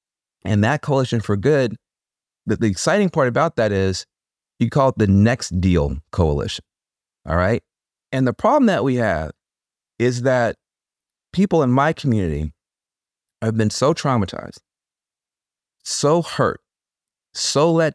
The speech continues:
down, so scarred, and are so scared. We are very threat sensitive. So Doctor King says we want equal protection from bad stuff. He's speaking to that. That's it. You know, we want equal protection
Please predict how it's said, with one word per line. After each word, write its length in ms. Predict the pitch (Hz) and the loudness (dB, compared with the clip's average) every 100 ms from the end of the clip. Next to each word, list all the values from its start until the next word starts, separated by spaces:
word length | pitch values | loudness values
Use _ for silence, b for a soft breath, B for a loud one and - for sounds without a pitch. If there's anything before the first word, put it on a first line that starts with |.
| _ | _
down, 360 | 107 87 76 - _ _ _ _ _ _ _ _ - | -2 -2 -6 -14 _ _ _ _ _ _ _ _ -6
so 260 | - 190 | 0 2
scarred, 680 | 202 - - 139 147 113 90 | 0 -2 -2 2 2 2 0
and 200 | - 101 | -2 -2
are 140 | 98 | -2
so 260 | 92 - 135 | -2 -2 0
scared. 640 | - - 139 135 92 80 - _ _ _ _ _ _ _ - | -2 -4 -2 0 0 -4 -14 _ _ _ _ _ _ _ -2
We 200 | 131 147 | 2 2
are 100 | 120 | 2
very 320 | 123 127 120 - | 2 0 0 -4
threat 420 | - 139 135 - - _ | -2 0 0 -4 -18 _
sensitive. 520 | - 131 120 - - _ _ _ _ _ _ _ _ _ _ _ _ _ _ _ | -4 -4 -2 -8 -12 _ _ _ _ _ _ _ _ _ _ _ _ _ _ _
So 440 | - 123 110 107 101 - | -4 0 2 2 -2 0
Doctor 240 | 110 113 | 0 0
King 240 | 104 175 | 0 0
says 160 | 160 117 | 2 0
we 100 | 123 | 0
want 240 | 127 120 - | 0 0 -2
equal 300 | 139 - 151 | -4 0 -2
protection 560 | - 123 139 131 107 107 | 0 -2 -2 -2 -4 -2
from 180 | 104 | 0
bad 300 | 92 110 107 | 2 2 0
stuff. 480 | - - 101 - - - | -2 -2 -2 -2 -12 -4
He's 320 | 110 117 113 | -2 0 -2
speaking 380 | - 165 - 110 | -2 -2 0 0
to 120 | 92 | 0
that. 220 | 76 - _ _ _ _ _ | -4 -10 _ _ _ _ _
That's 240 | 98 117 - | -2 -2 -2
it. 80 | - _ | -8 _
You 80 | 110 | -4
know, 40 | 101 | 0
we 100 | 120 | 2
want 260 | 127 113 - | 2 -2 -4
equal 280 | 160 165 165 | -4 0 0
protection 720 | 139 127 131 135 - 107 | 0 0 0 -2 -2 -2